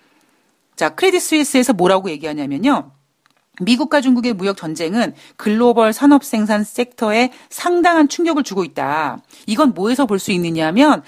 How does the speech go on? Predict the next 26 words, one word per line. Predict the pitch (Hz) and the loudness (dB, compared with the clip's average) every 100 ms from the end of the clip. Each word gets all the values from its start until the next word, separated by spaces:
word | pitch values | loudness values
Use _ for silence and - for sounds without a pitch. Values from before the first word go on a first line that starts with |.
| - | -16
바로 | - 185 320 392 _ _ - | -6 0 0 -2 _ _ -6
아이에이치에스 | 170 202 233 226 - 214 190 185 | -2 -2 -2 -6 -6 -6 -6 -2
마켓에서 | 160 139 220 202 208 | -2 -2 -6 -4 -4
발표됐던 | 175 143 190 180 160 185 185 | -6 -6 -6 -8 -4 -4 -4
자료를 | - 170 180 | -6 -4 -2
보면 | - 175 147 | -2 0 2
아는데 | 139 180 | 2 0
그 | - 190 | -2 0
자료가 | 190 190 | 2 2
뭐였냐면 | 160 143 156 156 156 139 | 2 0 2 0 2 0
여러분, | 131 240 170 - - - | 2 0 0 -6 -18 -8
지난주에 | - 196 254 269 247 233 | -2 0 2 2 2 -2
발표됐던 | - 160 185 156 131 - 226 151 - _ _ - | -4 -10 -10 -10 -8 0 0 0 -6 _ _ -6
오월 | 202 240 240 233 - | 0 2 2 -2 0
달 | 220 220 220 - _ _ - | 0 0 -2 -8 _ _ -4
마켓에서 | 151 160 233 214 214 208 | -4 -2 -6 -8 -4 -4
발표된 | 165 139 139 175 202 247 294 - - | -4 -8 -8 -6 -2 0 0 -2 -18
미국의 | 147 180 - 175 165 208 214 214 - | -12 -12 -10 -10 -4 -4 -4 -8 -12
제조 | - 156 143 175 170 - | -8 -6 -4 -6 -6 -4
피엠아이 | 311 285 247 208 202 | 0 2 2 2 -4
지표가 | - - 156 143 180 147 - _ _ _ _ - | -12 -8 -6 0 0 0 -6 _ _ _ _ -6
오십 | 185 233 - _ | -2 -2 -6 _
점 | - 247 220 165 | -2 -2 -2 -6
육을 | 180 190 | -6 -6
기록했다라는 | 180 160 165 151 139 127 | -6 -12 -8 -6 -4 -6
거죠. | 123 - | -8 -14